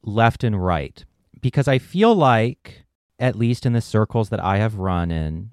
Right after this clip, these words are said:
free speech, just as a term, as a concept,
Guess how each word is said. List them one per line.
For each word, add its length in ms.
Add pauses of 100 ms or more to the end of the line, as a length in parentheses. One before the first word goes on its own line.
(100)
free 580
speech, 600
just 260
as 180
a 120
term, 600
as 180
a 100
concept, 840